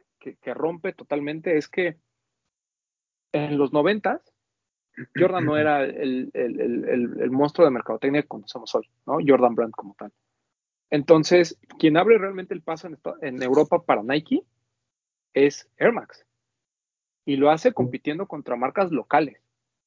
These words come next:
¿no? O sea, no, o sea, obviamente el básquetbol era un boom y obvi-, cuando llega Ma-, Michael Jordan en el noventa y dos a Barcelona y el Team U S A y lo que tú quieras, sí, pero lo que estaba ahí eran los Air Max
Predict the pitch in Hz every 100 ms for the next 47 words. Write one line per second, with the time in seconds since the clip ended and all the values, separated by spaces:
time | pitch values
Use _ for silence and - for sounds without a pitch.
0 | _ 147 180 160 143 135 139 147 - -
1 | - 139 127 135 151 147 151 139 - 131
2 | 135 135 131 131 131 127 135 151 123 117
3 | 110 117 127 - 117 117 117 127 127 127
4 | - _ - 117 127 123 135 127 135 131
5 | 117 117 113 113 113 120 135 113 - 110
6 | 131 131 117 113 113 _ _ _ _ -
7 | 131 139 - 143 143 127 - 131 - 175
8 | 254 _ _ - 214 339 - _ _ _
9 | _ _ 165 143 131 - - 165 233 208
10 | 175 247 - _ _ - 139 151 147 107
11 | 139 196 139 _